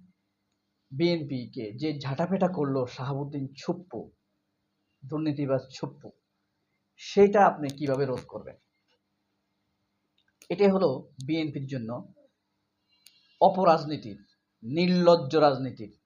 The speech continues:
একটি প্রতিদান। বিএনপি কি এটার সঠিক ব্যাখ্যা দিতে পারবে তারেক রহমানের কাছে, খালেদা জিয়ার কাছে? তারা বিএনপিকে কোথায় নিয়ে দাঁড় করিয়েছে? বিএনপির দর্শন, মোটিভ, দৃষ্টিভঙ্গি, গঠনতন্ত্র আসলে কি?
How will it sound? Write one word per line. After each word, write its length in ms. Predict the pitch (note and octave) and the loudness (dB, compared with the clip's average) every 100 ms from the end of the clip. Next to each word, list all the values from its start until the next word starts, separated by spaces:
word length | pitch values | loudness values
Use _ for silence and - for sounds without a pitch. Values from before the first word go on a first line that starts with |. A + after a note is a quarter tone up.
| _ - | _ -16
একটি 260 | C3+ - C#3 | -14 -10 -12
প্রতিদান। 600 | - D3+ D3 - E2+ C2 _ _ _ _ _ _ _ _ _ _ _ _ _ _ _ - | -8 -6 -6 -8 -10 -14 _ _ _ _ _ _ _ _ _ _ _ _ _ _ _ -2
বিএনপি 360 | E3+ F3 D3+ | 0 0 -2
কি 360 | D#3+ E3+ E3 - | -4 -6 -8 -6
এটার 300 | E3+ E3+ D3+ C3+ | -4 2 0 0
সঠিক 540 | - - E3+ F3+ E3 | -10 -6 -4 -4 -2
ব্যাখ্যা 300 | D3 D3 D#3 | -4 -4 -6
দিতে 220 | D3 D3+ | -4 -4
পারবে 420 | E3 D3 D3 D#3+ | 0 2 4 2
তারেক 300 | D3 C3+ C3+ | 0 -2 -2
রহমানের 400 | C3 C3+ C#3+ C#3+ | -6 -6 -4 -6
কাছে, 320 | C#3 B2+ - C#3 | -6 -8 -8 -12
খালেদা 360 | - B2+ C3 | -8 -6 -6
জিয়ার 280 | C3 C#3 C3+ | -8 -8 -8
কাছে? 300 | B2+ - - - _ _ _ _ _ _ | -10 -12 -16 -20 _ _ _ _ _ _
তারা 200 | - D3 | 0 2
বিএনপিকে 640 | C3+ C#3+ D#3 D3 D3+ E3 - | 2 0 -2 -2 -6 -8 -10
কোথায় 360 | D3 C#3+ E3 E3 | -10 -4 0 0
নিয়ে 200 | E3+ D#3+ | 0 -2
দাঁড় 220 | D#3 D3 | -4 -6
করিয়েছে? 500 | D3 D3 D3 D3+ D3 - _ _ _ | -6 -6 -6 -8 -10 -12 _ _ _
বিএনপির 460 | C3+ D#3+ D#3+ D#3+ C3+ | 0 0 0 -6 -4
দর্শন, 460 | C#3 D3 - E3 | -2 -2 -2 -2
মোটিভ, 580 | C#3 C3+ C#3+ D3 D#3 - - C3+ | -2 -4 -4 -4 -6 -6 -14 -10
দৃষ্টিভঙ্গি, 840 | D3 - - C#3+ C#3+ C#3 D#3+ - _ _ - | -10 -8 -8 -6 -4 -6 -6 -10 _ _ -10
গঠনতন্ত্র 640 | C#3 C#3+ D#3+ D#3 E3 D#3 D3+ | -4 -4 -4 -4 -4 -2 -2
আসলে 320 | B2 D#3+ D3 | -2 -4 -6
কি? 360 | C#3+ D3 G#2+ | -6 -10 -10